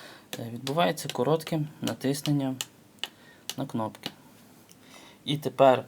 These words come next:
е, ось ці канали при зниженні тільки що налаштованих обертів на п'ятнадцять відсотків засвітять нам світлодіоди і запищить,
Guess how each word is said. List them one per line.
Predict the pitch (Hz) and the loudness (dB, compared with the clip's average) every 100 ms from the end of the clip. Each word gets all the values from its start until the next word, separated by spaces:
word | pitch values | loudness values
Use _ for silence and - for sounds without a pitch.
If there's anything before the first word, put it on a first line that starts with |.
| - - - - | -12 -20 -20 -10
е, | 123 113 117 117 117 - - | -6 -6 -6 -6 -8 -12 -10
ось | - 131 | -8 -6
ці | - 123 | -6 -6
канали | 120 127 120 120 127 151 | -2 0 2 2 2 -2
при | 151 127 | -2 -4
зниженні | 123 135 127 123 120 120 - - - - - - - - | 0 0 0 -2 -4 -6 -16 -20 -20 -20 -20 -20 -20 -4
тільки | 139 127 123 | -4 -2 -4
що | - 135 | 0 2
налаштованих | 123 117 120 - 127 120 107 | 2 0 -2 2 2 0 0
обертів | 127 120 117 - 117 - - - - | 2 2 -2 -10 -14 -16 -20 -16 -8
на | 117 | -8
п'ятнадцять | 113 104 127 120 104 | -6 -2 -2 -2 -10
відсотків | 117 - 165 - 190 175 - - - | -10 -4 -4 -4 -6 -8 -12 -20 -14
засвітять | 117 - 151 165 135 | -10 -6 -4 -4 -4
нам | 120 131 135 - - - | -2 -4 -6 -12 -20 -16
світлодіоди | 127 117 120 120 175 202 170 - | -10 -6 -4 -2 0 0 0 -4
і | 147 165 151 | -4 -4 -6
запищить, | 127 123 135 - 151 - | -8 -8 -8 -6 -6 -8